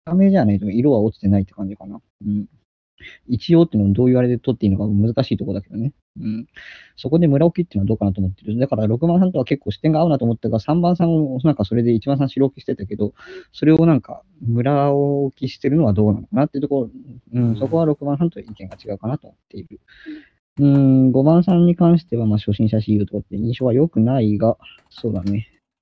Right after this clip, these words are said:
Speaker 1: 新究極でも三一はあり得るんじゃないですかねって思ったっ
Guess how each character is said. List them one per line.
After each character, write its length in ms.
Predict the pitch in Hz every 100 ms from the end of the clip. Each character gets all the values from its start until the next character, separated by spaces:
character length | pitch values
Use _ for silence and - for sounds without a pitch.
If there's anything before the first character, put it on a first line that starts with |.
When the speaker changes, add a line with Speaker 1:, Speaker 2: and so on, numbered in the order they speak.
| _ -
Speaker 1:
新 220 | - 123 127
究 160 | 175
極 160 | 165 107
で 60 |
も 100 | 101
三 200 | 101 110
一 100 | 117
は 180 | 127 120
あ 40 | 110
り 80 | 117
得 60 |
る 40 | 101
ん 40 |
じ 60 | 95
ゃ 20 |
な 60 |
い 80 | 85 _ -
で 100 | -
す 60 |
か 100 | -
ね 120 | 110
っ 20 | 107
て 220 | _ 87
思 180 | 104 101
っ 20 | _
た 80 |
っ 60 | -